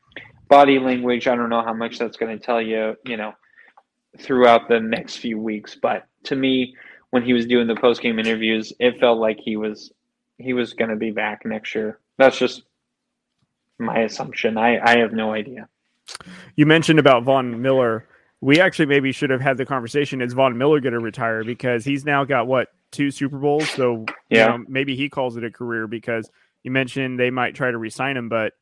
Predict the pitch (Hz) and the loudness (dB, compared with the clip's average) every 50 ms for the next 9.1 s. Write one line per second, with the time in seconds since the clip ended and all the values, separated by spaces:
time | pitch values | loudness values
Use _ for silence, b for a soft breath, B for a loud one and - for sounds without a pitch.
0 | _ _ _ _ _ _ _ _ _ _ _ _ _ _ _ _ _ _ - 117 | _ _ _ _ _ _ _ _ _ _ _ _ _ _ _ _ _ _ -6 -4
1 | 117 127 156 160 147 117 _ _ 117 120 120 123 127 135 135 123 131 131 135 127 | -4 -4 -4 -6 -10 -10 _ _ -10 -6 -4 -4 -4 -4 -4 -4 -2 -2 -2 -2
2 | 123 127 131 135 135 135 120 - - 135 139 135 139 107 110 110 _ _ - 127 | -4 -4 -4 -2 -2 -4 -6 -6 -4 -4 -4 -4 -4 -6 -10 -20 _ _ -12 -10
3 | 123 120 113 117 127 127 - 127 123 117 127 127 123 113 - - 131 123 120 113 | -8 -6 -6 -6 -8 -8 -10 -10 -10 -10 -10 -12 -12 -14 -12 -10 -10 -10 -10 -12
4 | _ _ _ _ _ _ _ _ _ _ _ 120 117 117 135 147 151 - - 156 | _ _ _ _ _ _ _ _ _ _ _ -14 -10 -8 -8 -8 -8 -4 -2 0
5 | 139 131 131 131 127 123 123 120 123 117 110 101 123 117 117 120 - - 127 120 | 0 0 0 -2 -2 -4 -4 -4 -4 -4 -6 -4 -6 -6 -6 -6 -8 -10 -14 -12
6 | 98 131 123 123 123 123 123 120 117 117 110 107 107 - _ - 135 123 120 117 | -10 -6 -2 -2 0 0 0 -2 -4 -6 -8 -10 -14 -18 _ -4 -4 -4 -2 -4
7 | 120 123 135 139 123 127 123 117 120 120 117 113 110 110 107 107 113 107 104 104 | -4 -6 -6 -6 -4 -4 -4 -4 -4 -4 -4 -4 -6 -6 -10 -12 -12 -12 -12 -12
8 | 101 104 _ _ - 123 113 110 110 101 110 113 117 110 107 110 147 151 110 107 | -16 -18 _ _ -12 -10 -10 -10 -10 -8 -8 -8 -8 -8 -12 -16 -10 -8 -6 -6
9 | 107 | -6